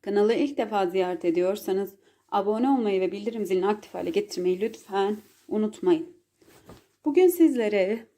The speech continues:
bu güzel modelimin yapılışını anlatacağım. Çok güzel bir model. Şöyle kabarcıklı, oldukça şık duran, bütün örgülerinizde kullanabileceğiniz,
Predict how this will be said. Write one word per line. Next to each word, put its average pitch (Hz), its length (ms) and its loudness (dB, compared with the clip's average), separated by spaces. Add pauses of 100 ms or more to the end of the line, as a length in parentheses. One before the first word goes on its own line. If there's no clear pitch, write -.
(100)
bu 247 80 -6
güzel 208 520 0
modelimin 190 500 2
yapılışını 202 580 -2
anlatacağım. 214 760 -2 (540)
Çok 330 260 -2
güzel 196 380 2
bir 175 140 4
model. 185 560 2 (600)
Şöyle 226 460 0
kabarcıklı, 190 1000 -2 (1800)
oldukça 269 580 0
şık - 360 -10
duran, 180 460 4 (100)
bütün 277 480 8
örgülerinizde 180 800 -2
kullanabileceğiniz, 175 1080 0